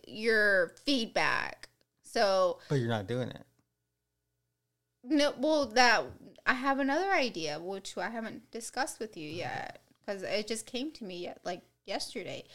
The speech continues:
Speaker 1: That's the thing about ideas. Like, it comes to you when it comes to you. When you get inspired, you, like, it comes to you. You know what I mean?
Speaker 2: Well,
Speaker 1: So
Speaker 2: it's funny 'cause, like, the reason why I was bringing up the anime thing was because I was like, "Hey, why don't you do anime? Nobody's done anime."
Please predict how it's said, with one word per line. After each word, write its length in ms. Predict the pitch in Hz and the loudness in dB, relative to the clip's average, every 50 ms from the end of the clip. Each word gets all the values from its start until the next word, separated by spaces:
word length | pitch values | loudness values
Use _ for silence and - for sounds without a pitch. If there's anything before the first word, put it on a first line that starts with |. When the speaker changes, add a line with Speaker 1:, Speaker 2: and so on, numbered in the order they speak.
| - - - | -16 -8 0
Speaker 1:
That's 180 | - 453 466 | 0 0 4
the 160 | - - 523 - - | 10 10 10 10 10
thing 180 | 339 339 330 | 4 2 2
about 300 | 320 254 214 247 233 226 | 2 2 4 4 4 4
ideas. 560 | 214 208 214 208 214 214 196 165 139 151 202 - | 4 2 0 0 -2 -2 0 0 0 -2 -4 -6
Like, 160 | 220 220 - | -6 -4 -4
it 160 | 226 220 - | -6 -6 -6
comes 320 | - - 277 269 269 262 | -4 0 0 0 0 0
to 100 | - - | -2 -2
you 120 | 269 262 254 | 0 0 0
when 100 | 226 190 | -2 -4
it 80 | 160 | -4
comes 240 | - 277 254 262 254 | 0 0 0 0 2
to 80 | - 240 | 0 -2
you. 100 | 220 220 | -2 -2
When 140 | 202 202 202 | -2 -4 -4
you 80 | 202 | -2
get 100 | 220 220 | -2 -2
inspired, 480 | 214 214 - 240 226 226 233 214 208 208 | -2 -2 0 2 4 4 4 2 0 -2
you, 240 | 202 190 196 196 190 | -4 -6 -6 -4 -4
like, 220 | 170 156 - - | -4 -4 -4 -6
it 120 | - 180 | -10 -8
comes 280 | - - 233 226 220 - | -4 -4 -4 -4 -4 -6
to 100 | - 175 | -8 -8
you. 220 | 143 95 82 - - | -8 -8 -8 -8 -8
You 140 | - 202 208 | -8 -8 -6
know 80 | 220 | -4
what 100 | 220 220 | -4 -4
I 40 | 220 | -4
mean? 280 | 226 226 226 240 247 - _ _ _ _ _ _ _ _ - - - - | -6 -6 -6 -8 -12 -14 _ _ _ _ _ _ _ _ -18 -8 4 10
Speaker 2:
Well, 100 | 165 190 | 12 12
Speaker 1:
So 60 | 190 | 12
Speaker 2:
it's 80 | 170 - | 12 12
funny 240 | - 180 190 185 160 | 10 8 8 8 4
'cause, 140 | - 143 127 | 4 2 4
like, 200 | 135 131 131 127 | 4 4 4 4
the 80 | 143 139 | 2 4
reason 200 | 151 160 160 156 | 4 4 4 4
why 140 | 143 135 127 | 4 6 6
I 40 | |
was 100 | 123 120 | 4 4
bringing 240 | 113 127 123 123 120 | 4 2 2 4 4
up 160 | 117 113 - - | 2 2 0 -2
the 100 | 113 107 | -4 -2
anime 460 | - 107 117 127 127 110 101 101 - | 0 0 2 2 2 2 0 -2 -8
thing 320 | - - - 98 92 87 | -12 -12 -14 -12 -12 -12
was 180 | 90 - 104 107 | -12 -14 -14 -14
because 380 | - - 120 - - 117 101 110 | -12 -12 -12 -10 -8 -10 -8 -6
I 80 | 107 | -8
was 160 | 110 110 107 | -8 -8 -8
like, 100 | 110 107 107 | -8 -6 -2
"Hey, 180 | 135 160 156 | 0 2 2
why 160 | 139 123 123 147 | 4 4 2 0
don't 100 | 160 151 | -2 -4
you 60 | 139 | -4
do 140 | 131 135 131 | -4 -4 -4
anime? 460 | 127 139 156 143 - - - - - 110 | -2 -4 -4 -4 -6 -6 -8 -10 -10 -8
Nobody's 340 | 113 113 120 127 127 123 | -6 -4 -4 -2 -2 -4
done 200 | 113 117 117 107 | -2 -2 -4 -4
anime." 460 | 107 107 113 120 117 - - - - | -4 -6 -6 -8 -8 -10 -14 -18 -20